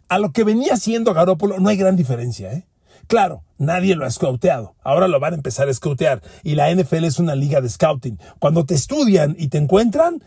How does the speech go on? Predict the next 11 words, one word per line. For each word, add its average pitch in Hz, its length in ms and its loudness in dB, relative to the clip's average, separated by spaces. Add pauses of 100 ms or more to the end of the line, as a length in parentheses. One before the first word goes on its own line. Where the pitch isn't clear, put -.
(160)
te - 100 2
atacan 131 680 -6
y 175 180 2
te, 147 240 0
te 143 240 -2
eliminan. 147 580 0 (240)
Pregúntele 208 540 4
a, 214 420 0
a 180 100 0
Patrick 208 400 0
Mahomes, 240 560 2